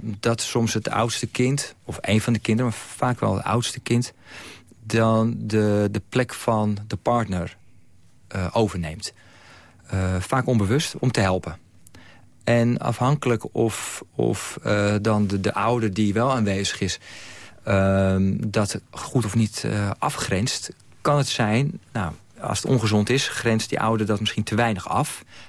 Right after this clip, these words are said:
Want vindt het wel fijn dat er iemand is die, eh, ja, die hem of haar helpt. Eh, wat er dan gebeurt is, is de kans groot dat dan de partner die veel afwezig is... Ja, als hij dan er is, dan ziet hij misschien een sterke coalitie... van,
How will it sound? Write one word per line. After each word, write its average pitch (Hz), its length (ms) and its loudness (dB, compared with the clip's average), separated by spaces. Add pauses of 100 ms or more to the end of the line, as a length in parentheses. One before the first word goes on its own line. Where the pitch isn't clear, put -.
Want 139 160 0
vindt 139 240 0
het 107 100 -4
wel 92 100 -4
fijn 131 520 0
dat 117 160 -2
er 113 60 -4
iemand 104 280 0
is 101 360 -2
die, 101 640 -2
eh, 104 140 -4 (480)
ja, 110 180 0
die 95 200 2
hem 95 120 4
of 90 80 2
haar 98 200 0
helpt. 117 420 0 (680)
Eh, 120 380 0
wat 131 260 0
er 139 80 2
dan 127 100 2
gebeurt 117 460 2
is, - 320 -2 (360)
is 113 160 -2
de - 80 -10
kans 135 280 2
groot 135 260 0
dat 120 180 0
dan 113 280 2 (480)
de 117 300 -2
partner 123 240 2
die 113 100 0
veel 117 160 0
afwezig 123 460 0
is... 98 180 -4
Ja, - 180 -4 (200)
als 156 220 0
hij 131 80 -2
dan 101 180 0
er 90 80 -4
is, 110 340 -2 (500)
dan 135 180 2
ziet 143 260 2
hij 120 80 2
misschien 117 280 0
een 113 60 0
sterke 147 340 0
coalitie... 117 760 0 (240)
van, 110 440 0